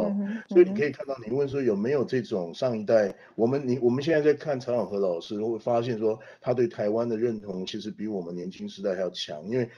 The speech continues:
Speaker 2: 我们是在国民党统治下长大，我们小时候是中国认同嘛，
Speaker 1: 对。
Speaker 2: 阿-，
Speaker 1: 嗯哼。
Speaker 2: 阿关是不是？阿关，是不是？你以前是不是中国认同？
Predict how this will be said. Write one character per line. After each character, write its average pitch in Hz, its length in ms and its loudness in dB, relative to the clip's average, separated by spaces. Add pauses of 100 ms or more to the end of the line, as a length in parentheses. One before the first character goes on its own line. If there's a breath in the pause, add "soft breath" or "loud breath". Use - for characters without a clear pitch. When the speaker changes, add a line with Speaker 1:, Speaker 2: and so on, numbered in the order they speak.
(140 soft breath)
Speaker 2:
我 98 120 0
们 110 140 0
是 131 120 -8
在 127 120 2
国 113 100 -2
民 117 140 -4
党 107 160 0
统 101 160 -8
治 104 140 -8
下 101 160 0
长 78 320 -6
大， 80 260 -4
我 85 100 -6
们 110 80 -4
小 101 200 0
时 95 100 0
候 113 180 6
是 101 220 -4 (300)
中 110 200 2
国 92 160 0
认 95 200 2
同 - 280 -12
嘛， 85 240 -2
Speaker 1:
对。 - 20 4
Speaker 2:
阿-， - 0 -
Speaker 1:
嗯 98 80 0
哼。 233 120 4
Speaker 2:
阿 233 80 10
关 113 260 8
是 - 120 -14
不 - 80 -20
是？ - 340 -20 (1000)
阿 107 120 6
关， 123 380 10
是 - 140 -2
不 120 100 0
是？ 117 240 4
你 120 140 4
以 127 40 2
前 113 180 2
是 117 80 -6
不 120 80 0
是 120 60 4
中 120 200 2
国 104 160 6
认 117 180 8
同？ 82 380 -4